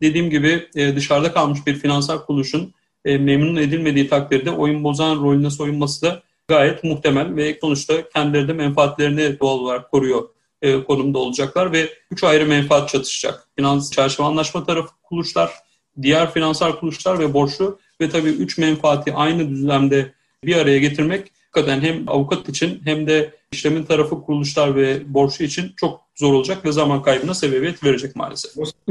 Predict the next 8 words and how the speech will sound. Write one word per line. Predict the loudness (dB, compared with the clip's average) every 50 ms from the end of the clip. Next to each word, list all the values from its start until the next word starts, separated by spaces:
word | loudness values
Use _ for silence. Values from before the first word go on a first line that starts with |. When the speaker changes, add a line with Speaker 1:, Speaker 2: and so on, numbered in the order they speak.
| 2
Speaker 2:
tek | 2 2 2 2
bir | 0
şey | 0 0 0
söyleyeceğim. | 2 0 0 2 2 0 0 0
Şey, | -2 -4 -4 -6 -10 -8
bana | -6 -4 -2 -2 -2 -4 -8 -14 _ _ -4
arka | 0 0 0 2 2 0 0 -2 -4 -12 -18 _
plandan | -6 -4 -2 -2 0 -2 -2 -4 -6